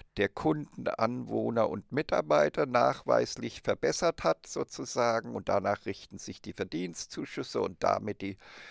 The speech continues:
Überlebensmöglichkeiten der Unternehmen in Deutschland. Und so, äh, ja, so, so ist letztendlich, äh, äh,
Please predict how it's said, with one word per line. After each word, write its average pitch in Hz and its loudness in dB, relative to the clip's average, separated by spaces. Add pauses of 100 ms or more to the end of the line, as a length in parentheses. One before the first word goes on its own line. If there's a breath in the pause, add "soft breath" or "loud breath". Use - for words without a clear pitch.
(140 loud breath)
Überlebensmöglichkeiten 139 0
der 135 0
Unternehmen 120 -2
in 104 -8
Deutschland. 101 0
Und 107 0
so, 156 -2 (960 loud breath)
äh, 131 2
ja, 160 2
so, 110 -6
so 123 -8
ist 170 -6
letztendlich, 143 -4
äh, 131 -4
äh, 123 -8